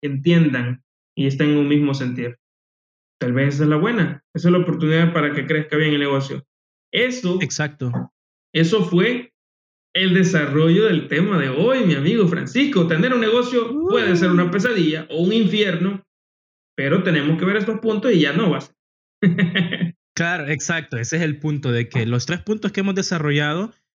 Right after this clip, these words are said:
Speaker 2: son, eh, esenciales para que tu negocio no sea un infierno. O si es un infierno, pues,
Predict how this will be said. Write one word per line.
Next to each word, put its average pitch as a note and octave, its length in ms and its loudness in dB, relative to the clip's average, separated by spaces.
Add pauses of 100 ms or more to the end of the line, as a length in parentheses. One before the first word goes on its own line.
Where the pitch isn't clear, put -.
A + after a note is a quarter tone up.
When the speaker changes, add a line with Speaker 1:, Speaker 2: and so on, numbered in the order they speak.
(100)
Speaker 2:
son, G3 500 -2
eh, D3 560 -2
esenciales D#3+ 760 -2
para E3 200 -4
que C#3+ 120 -6
tu F#3 220 -2
negocio F3 580 -4
no E3 220 0
sea E3 180 -2
un D#3+ 80 0
infierno. D#3 360 -2
O D#3 120 -2
si F3 280 -2
es A3+ 220 -2
un G3 100 0
infierno, E3+ 460 -4
pues, C3+ 260 -4